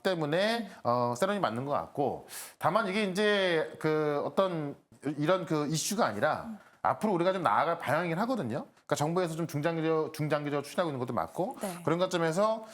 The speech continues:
Speaker 1: 세론이 나와서 급락이 나왔을 때는
Speaker 2: 음.
Speaker 1: 그때는 또 매수 관점 볼 수 있겠습니다만 오늘 오전처럼 올랐을 때는 지금 세론 전략-, 전략으로 보는 게 맞다는 거고 특히나 가장 중요한 게 이제 약을, 어, 약국이 아니라 어, 이 어떤 제약사에서 직접 배송할 수 있는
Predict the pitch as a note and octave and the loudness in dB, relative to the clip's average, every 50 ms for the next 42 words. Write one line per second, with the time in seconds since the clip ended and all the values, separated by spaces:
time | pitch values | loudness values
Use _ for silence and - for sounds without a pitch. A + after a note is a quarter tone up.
0 | - - - - A3+ A#3+ B3 C4+ C#4 A#3 F3+ C#3+ C#3 C#3+ D3+ - - B2 D#3 F3+ | -18 -10 -2 2 2 2 2 2 0 2 2 2 2 0 -2 -4 -2 2 2 2
1 | G3 G3 D3 F#2 G2 - - - - - C3 A#2 C#3 F3 D#3+ A#2 F2+ - - - | 2 2 2 0 0 0 -2 -2 0 0 2 2 4 2 2 0 -4 -10 -14 -20
2 | - - - - C3+ - A#3+ B3 A#3+ C#4 G#3 D#3+ C#3 D#3 E3 D#3 E3+ C3+ B2+ A#2+ | -12 -6 -4 -4 0 2 0 2 2 0 0 0 0 0 -2 -2 -2 -4 -6 -6
3 | - C#3+ - C3 - - A2+ G2+ F2+ F#2 F2+ G#2 C3 C3+ A2 F2 - - - - | -6 -4 -4 -4 -4 -4 -4 -2 -2 -2 0 2 2 0 0 -2 -6 -12 -14 -18
4 | - - - - B2+ D#3 F3 D#3+ B2+ C#3 D3 F#3 F#3+ - - F3 G3 E3+ A#2 G#2+ | -20 -12 -4 -2 0 2 2 2 2 2 2 2 2 2 0 0 0 2 2 2
5 | A#2+ C#3+ D3+ D3+ - - - - B2 C3 F3+ G#3 A#3+ D4 - - - - - - | 2 2 2 2 0 -4 -2 0 2 2 2 0 0 -2 -8 -14 -20 -10 -4 -2
6 | C3 C3 - G3 G#3 A3+ G#3+ F3+ E3+ D#3 D#3+ D3 D3 - - B2+ C#3+ D3 C#3 - | -2 -2 0 -2 -2 -2 -2 -2 0 0 0 -2 -2 -2 -2 0 0 -2 -2 -4
7 | B2+ B2+ C3+ B2 G2 - - C3 A#2+ A#2 G#2 F#2+ F2 E2 - F3+ C#4+ D#4+ - - | -4 -4 -2 -2 -2 0 0 -2 -2 -2 -4 -4 -4 -2 -2 -4 -4 -6 -12 -14
8 | - - - - - - - - B3+ B3+ E3+ E3+ F#3 A#3+ B3 - - D3 E3 G3 | -14 -14 -14 -16 -14 -8 -2 0 0 2 2 2 2 2 0 0 -2 0 2 2
9 | A#3 B3 A#3+ A#3 G#3+ G3+ F#3 G3+ G3+ F#3 C#3 - A#2 D3+ D#3 F#3+ G#3 F#3+ F3+ F#3 | 2 2 2 0 0 0 2 2 2 2 4 4 2 2 2 2 2 2 2 2
10 | F#3+ E3+ A#2+ G2 F2 F2 F#2 - B2 B2 B2 B2 B2+ B2 B2 A#2 B2+ B2 - - | 2 0 0 -2 -4 -6 -4 -2 0 0 2 2 2 0 2 0 0 -2 -2 -2
11 | F#3+ G#3 G3 C#3 A2+ A2+ D#3 F3+ E3+ A2 D#2+ - - - - - _ - A#2 A#2+ | 0 0 0 0 0 0 0 0 0 -2 -4 -8 -16 -20 -20 -12 _ -2 0 2
12 | A#2+ A#2 A#2 A#2 C3 C#3+ C#3+ C#3+ C#3 C3+ - - - E3+ D#3+ - - C#3+ D#3+ E3+ | 2 2 2 2 2 0 0 0 0 0 -2 -2 -2 -2 -2 0 0 0 0 0
13 | E3 - F#3 E3+ E3+ - - - - D#3+ - C3 B2 D#3 E3 D#3+ D#3 - D#3 C#3 | 0 -2 -2 -2 -2 -4 -4 -4 -4 -2 -2 0 0 0 0 0 0 -2 -2 -2
14 | C#3 C3+ B2+ G#2 F2 | 0 0 -2 -2 -4